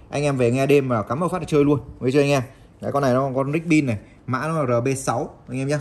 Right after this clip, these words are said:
Đây tai nghe đây. Con này nó vẫn đang hộp, mình không bóc ra nữa anh em ạ. Đây hình nó như thế này anh em nhá.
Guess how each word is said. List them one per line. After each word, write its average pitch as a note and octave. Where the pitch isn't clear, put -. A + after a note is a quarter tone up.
Đây B2
tai B2
nghe B2+
đây. B2+
Con A#2+
này A2+
nó B2
vẫn C#3+
đang C#3
hộp, B2+
mình G#2+
không D3
bóc F3+
ra C#3
nữa B2
anh D3
em B2
ạ. -
Đây A2
hình G#2
nó A2
như A#2
thế A#2+
này A2+
anh A2
em A2+
nhá. B2